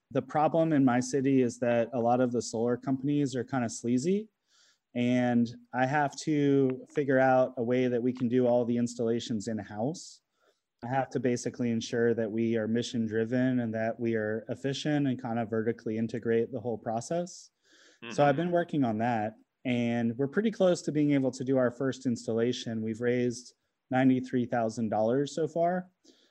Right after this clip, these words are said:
Speaker 1: So we've got our first restaurant identified.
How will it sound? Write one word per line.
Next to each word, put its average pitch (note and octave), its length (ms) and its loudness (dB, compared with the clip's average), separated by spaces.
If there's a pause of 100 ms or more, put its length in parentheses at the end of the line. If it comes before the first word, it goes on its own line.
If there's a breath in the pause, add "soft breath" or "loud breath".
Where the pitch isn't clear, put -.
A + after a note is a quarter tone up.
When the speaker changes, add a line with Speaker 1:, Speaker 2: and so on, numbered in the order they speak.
(180 soft breath)
Speaker 1:
So C3+ 300 0
we've B2+ 300 2
got C3+ 280 4
our C3+ 120 0
first C3 340 -2
restaurant B2 420 -2
identified. D#3+ 800 0